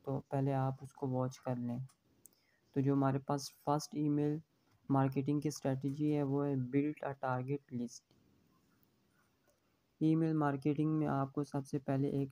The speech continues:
target list mention करना पड़ती है। फिर आप daily basis पर पाँच सौ से हज़ार लोगों को आप ईमेल्स कर सकते हैं। नंबर सेकंड पर जो हमारे पास स्ट्रेटजी है, उसका नेम है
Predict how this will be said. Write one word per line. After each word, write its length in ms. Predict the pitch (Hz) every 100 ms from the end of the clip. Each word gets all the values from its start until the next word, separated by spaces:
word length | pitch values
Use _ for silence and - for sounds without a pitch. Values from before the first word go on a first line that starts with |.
| -
target 480 | 135 131 131 143 139
list 280 | 143 - 135
mention 400 | 127 131 139 135
करना 320 | 131 127 131
पड़ती 440 | 131 123 - 131
है। 220 | 120 131 - _ _ _ _ _ _ _ _ _ _ _ _ -
फिर 140 | 151
आप 220 | 143 143 135
daily 300 | 139 139 143
basis 380 | 135 135 143
पर 400 | - - 139 143 147 _ _ _ - - _ 139
पाँच 280 | 135 143
सौ 160 | 139 143
से 160 | 135 147
हज़ार 460 | 139 123 127 127
लोगों 360 | 131 127 131 131
को 120 | 135
आप 280 | - 127 131 135
ईमेल्स 380 | 127 127 127
कर 180 | - 123
सकते 380 | - 127 - 127
हैं। 240 | 123 120 - _ _ _ _ _ _ - _ _ _ _ _ _ _ -
नंबर 220 | 135 135
सेकंड 460 | 139 143 139 156 156
पर 140 | 160
जो 140 | 151 151
हमारे 280 | 147 139 139
पास 320 | 135 143 143
स्ट्रेटजी 560 | - 135 135 135 147
है, 160 | 147 143
उसका 340 | 143 135 -
नेम 320 | 135 135 139 147
है 180 | 151